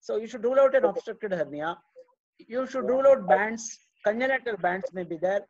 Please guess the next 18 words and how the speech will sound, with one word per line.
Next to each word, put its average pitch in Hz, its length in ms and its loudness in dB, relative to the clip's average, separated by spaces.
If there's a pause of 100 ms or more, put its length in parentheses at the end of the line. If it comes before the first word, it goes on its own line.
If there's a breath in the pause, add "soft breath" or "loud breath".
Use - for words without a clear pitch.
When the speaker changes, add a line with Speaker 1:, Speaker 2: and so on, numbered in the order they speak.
(280)
Speaker 1:
adhesions 247 540 -2
may 214 120 -8
be 175 180 -4
there. 185 360 -2 (240)
So 247 160 -4
these 277 240 -6
are 294 100 8
the 277 120 0
things 277 320 -10
which 240 160 -16
you 247 60 -10
should 226 240 -10
first 285 260 0
consider. 175 420 -6 (120)
All 180 140 -4
right. 254 260 0 (540)
No 254 160 -2
problem. 240 500 0